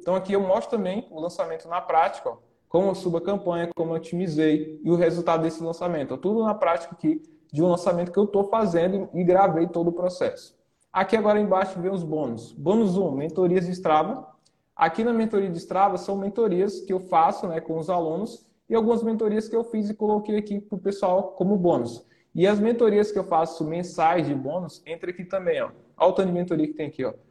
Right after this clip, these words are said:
Mentoria de display, meio de funil, ó, na gringa, tira dúvidas com Caio Calderaro, tem aqui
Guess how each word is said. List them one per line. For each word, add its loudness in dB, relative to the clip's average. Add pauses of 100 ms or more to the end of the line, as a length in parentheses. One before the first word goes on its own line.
(260)
Mentoria 2
de 0
display, 4
meio 2
de -4
funil, 0
ó, 2
na 0
gringa, 0 (120)
tira 2
dúvidas 2
com -12
Caio -2
Calderaro, 4
tem -10
aqui -8